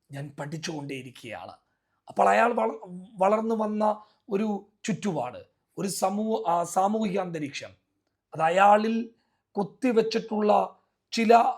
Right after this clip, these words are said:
ആ, ചില സ്വഭാവങ്ങളുണ്ട്. അത് ഞാൻ മാറ്റാം എന്ന് അയാൾ തുറന്നു പറയുന്നുണ്ട് എങ്കിൽ ആ വാക്കുകൾക്ക് വലിയൊരു പ്രതീക്ഷ നമുക്ക് നൽകാനാകും. കാരണം ഒരാൾ തെറ്റുതിരുത്തി അയാൾ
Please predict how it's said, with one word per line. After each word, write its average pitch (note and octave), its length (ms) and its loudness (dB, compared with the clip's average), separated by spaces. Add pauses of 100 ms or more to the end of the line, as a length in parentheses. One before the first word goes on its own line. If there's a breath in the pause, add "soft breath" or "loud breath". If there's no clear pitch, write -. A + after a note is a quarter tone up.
(160)
ആ, A#3 420 4 (380)
ചില C4 180 2
സ്വഭാവങ്ങളുണ്ട്. A3+ 800 2 (1080)
അത് E3 120 -4
ഞാൻ G3+ 180 -2
മാറ്റാം G3 640 0 (200)
എന്ന് E3 160 -10
അയാൾ F3+ 220 -2
തുറന്നു F3+ 500 -10
പറയുന്നുണ്ട് D#3+ 560 -10
എങ്കിൽ C3+ 460 -10 (640)
ആ G3+ 60 -6
വാക്കുകൾക്ക് G3+ 1080 0 (1500)
വലിയൊരു F3+ 260 -2
പ്രതീക്ഷ D#3 500 -8
നമുക്ക് C3 360 -10
നൽകാനാകും. A2+ 460 -18 (680)
കാരണം F3 380 -8 (420)
ഒരാൾ F3+ 380 2 (300)
തെറ്റുതിരുത്തി F#3+ 800 -4 (720)
അയാൾ F3 280 4